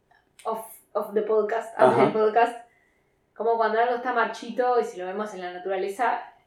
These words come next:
Speaker 1: las plantas, ¿no? Todo el tiempo, es como que todo el tiempo se le mueren hojas a las plantas. Y las tenés que sacar, las tenés que arrancar,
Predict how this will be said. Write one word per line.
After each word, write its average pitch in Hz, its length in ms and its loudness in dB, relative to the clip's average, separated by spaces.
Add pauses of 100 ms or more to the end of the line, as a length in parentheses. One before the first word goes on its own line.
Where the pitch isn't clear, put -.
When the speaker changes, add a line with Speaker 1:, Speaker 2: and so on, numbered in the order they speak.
Speaker 1:
las - 160 -18
plantas, 196 420 0
¿no? 180 200 -6
Todo 202 160 -2
el 196 100 -4
tiempo, 202 320 -2
es - 60 -16
como 180 240 -10
que 165 240 -10
todo 240 100 2
el 262 60 2
tiempo 294 180 4
se 220 100 -4
le 196 100 -2
mueren 185 300 -4
hojas 180 260 -10
a 180 40 -8
las 175 140 -12
plantas. 170 520 -6 (840)
Y 214 60 -8
las 190 180 -4
tenés 262 180 -2
que 311 80 -6
sacar, 175 540 -8
las - 120 -20
tenés 196 280 -10
que 214 80 -6
arrancar, 175 720 -6